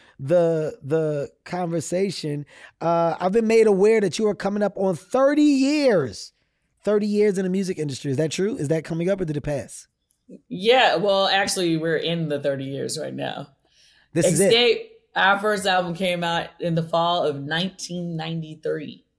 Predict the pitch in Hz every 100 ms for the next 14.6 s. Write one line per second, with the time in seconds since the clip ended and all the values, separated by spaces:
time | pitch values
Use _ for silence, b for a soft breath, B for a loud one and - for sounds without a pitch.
0 | _ _ _ _ _ - 110 127 151 -
1 | - - 127 131 127 123 123 117 107 117
2 | 117 107 B B B 147 147 143 135 -
3 | 139 143 180 185 208 - 147 123 - 127
4 | 131 104 104 - 117 92 82 92 82 _
5 | _ - 131 - 185 156 147 - 117 -
6 | 98 - - 90 _ _ b b b b
7 | - 202 226 247 165 123 98 90 - -
8 | - _ - - 196 214 233 196 165 151
9 | 139 135 131 - - 151 160 - 147 139
10 | 127 - - 98 98 B B B B 127
11 | 165 151 165 160 - - 202 196 196 185
12 | 147 151 143 135 131 131 135 120 131 123
13 | 110 120 117 117 b b b b - 143
14 | 113 143 139 139 131 120